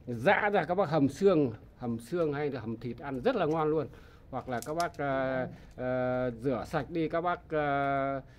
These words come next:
thái mỏng nha, ngâm mật ong, ăn rất là tốt, bồi bổ sức khỏe cực kỳ tốt. Đấy. Ờ, hoặc là bác nào uống được rượu, các bác cứ thả cả củ như này vào ngâm rượu.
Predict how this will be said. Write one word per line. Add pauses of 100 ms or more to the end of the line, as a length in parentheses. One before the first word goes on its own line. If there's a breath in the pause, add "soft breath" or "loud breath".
(280 soft breath)
thái
mỏng
nha,
ngâm
mật
ong, (300)
ăn
rất
là
tốt, (200)
bồi
bổ
sức
khỏe
cực
kỳ
tốt. (420 soft breath)
Đấy. (500 soft breath)
Ờ,
hoặc
là
bác
nào
uống
được
rượu,
các
bác (720)
cứ (240)
thả
cả (320)
củ
như
này
vào
ngâm
rượu.